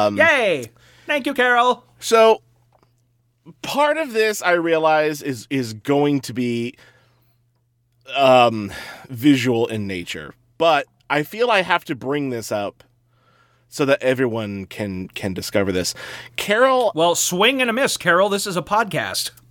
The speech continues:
Speaker 1: Carol sent me a <laughs> new post, well, same post, that was put up by our, uh, <laughs> dead friend, or our dead artist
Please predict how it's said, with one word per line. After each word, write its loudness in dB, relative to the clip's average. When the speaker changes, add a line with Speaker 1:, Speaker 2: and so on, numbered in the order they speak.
Speaker 1:
Carol 2
sent 0
me -2
a 4
<laughs> -20
new -2
post, 0
well, 2
same 0
post, -2
that 4
was -4
put -8
up 0
by 2
our, 0
uh, 2
<laughs> -20
dead 2
friend, -2
or 2
our 4
dead 2
artist 0